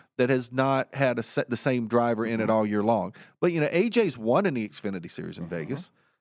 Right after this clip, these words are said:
Speaker 1: And A J, I think, is really kind of, you know, I think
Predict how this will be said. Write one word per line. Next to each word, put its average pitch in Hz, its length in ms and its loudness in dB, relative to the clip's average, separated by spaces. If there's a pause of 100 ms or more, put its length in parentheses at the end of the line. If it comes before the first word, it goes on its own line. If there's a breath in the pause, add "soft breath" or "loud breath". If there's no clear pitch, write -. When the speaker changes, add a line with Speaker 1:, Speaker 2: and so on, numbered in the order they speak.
(160)
Speaker 1:
And 143 160 0
A 208 160 0
J, 269 280 0
I 220 100 -4
think, 202 240 -2
is 135 100 -2
really 175 200 0
kind 156 200 -2
of, 120 140 -2 (400 loud breath)
you 196 100 2
know, 196 160 2
I 185 120 4
think 233 200 0